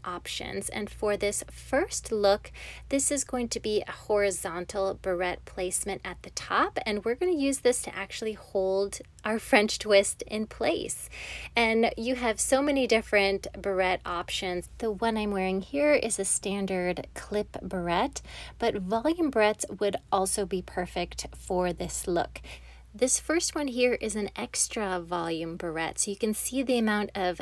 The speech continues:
space that's there to allow for more volume. So this is perfect if you have high density hair, very thick hair.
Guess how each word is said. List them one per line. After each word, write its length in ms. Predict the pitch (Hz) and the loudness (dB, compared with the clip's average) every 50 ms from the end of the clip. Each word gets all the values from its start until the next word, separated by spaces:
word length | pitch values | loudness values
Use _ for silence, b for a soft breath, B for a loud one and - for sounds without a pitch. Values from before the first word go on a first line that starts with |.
| - | -4
space 680 | - - - - - - 196 185 175 170 165 170 - - | -4 -2 -2 -2 -2 -2 0 0 2 2 2 2 0 0
that's 260 | - 175 175 - - | 0 -4 -6 -8 -6
there 300 | - - 185 175 175 185 | 0 2 2 2 2 2
to 160 | - - 240 | 2 4 4
allow 500 | 220 185 220 208 202 202 190 196 220 233 | 6 6 4 2 2 2 2 4 4 2
for 180 | 233 247 233 214 | 4 2 2 2
more 280 | 214 208 208 208 208 | 2 2 2 2 2
volume. 520 | 196 180 196 196 214 220 202 180 165 156 165 | 2 2 4 4 4 4 4 2 0 -2 -2
So 200 | - - 196 175 | -2 -2 -2 -2
this 180 | - 180 - | -2 -2 -2
is 100 | 190 180 | -2 -2
perfect 520 | - - - 202 202 - - 190 - - - | -4 -4 -4 -6 -4 0 0 -2 -2 -2 -6
if 180 | 185 - - | -8 -6 -6
you 80 | - 180 | -6 -6
have 180 | 175 180 165 - | -4 -4 -6 -6
high 240 | - - 247 240 226 | -4 0 2 2 4
density 500 | 233 226 220 214 - - 214 202 208 208 | 4 4 2 2 0 0 2 2 2 2
hair, 400 | 190 196 185 190 190 190 190 - B B B B B B B B | 2 2 4 4 4 4 4 2 B B B B B B B B
very 420 | 202 190 202 202 196 190 190 202 | -2 4 6 6 8 8 6 4
thick 300 | 196 - - 190 185 - | 2 2 2 0 0 0
hair. 420 | - - 190 175 170 175 175 180 | -4 0 2 2 4 4 2 0